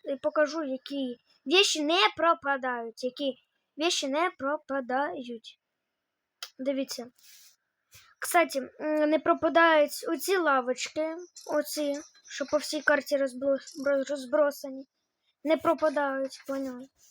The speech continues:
Кстати, советую щас проходить, у кого ще нема,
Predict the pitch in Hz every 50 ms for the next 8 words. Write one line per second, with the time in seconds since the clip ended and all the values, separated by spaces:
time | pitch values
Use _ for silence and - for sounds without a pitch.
0 | _ _ _ _ _ _ _ _ _ _ - - - - - - 330 277 - 311
1 | 285 - 311 311 320 339 349 349 - 339 330 320 - - - 370 392 427 415 -
2 | - 440 415 - - 349 330 277 285 269 - 294 - 311 311 302 294 294 294 285
3 | 285 285 277 262 247 _ _ _ _ - - - 320 320 320 320 320 320 311 302
4 | 285 277 -